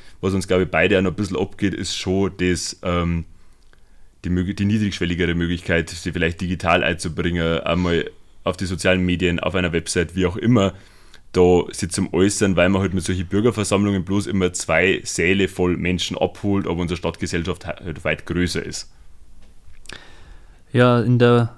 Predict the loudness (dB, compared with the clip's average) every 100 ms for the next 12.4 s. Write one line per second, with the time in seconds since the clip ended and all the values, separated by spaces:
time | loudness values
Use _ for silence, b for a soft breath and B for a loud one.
0 | 0 4 4 2 4 2 4 2 4 2
1 | 2 0 2 0 4 4 4 4 4 4
2 | 4 4 4 0 2 2 4 4 4 4
3 | 2 6 6 6 4 4 2 0 4 6
4 | 6 2 2 2 4 2 4 2 2 2
5 | 2 4 4 8 8 8 8 4 B B
6 | B 2 2 2 0 0 2 0 2 0
7 | 6 4 4 4 6 8 6 4 0 2
8 | 2 4 4 6 4 6 6 6 4 -2
9 | 2 2 2 4 6 8 8 6 6 4
10 | 2 2 2 2 2 2 4 4 4 4
11 | 0 2 2 0 B B B 0 2 2
12 | -2 0 0 0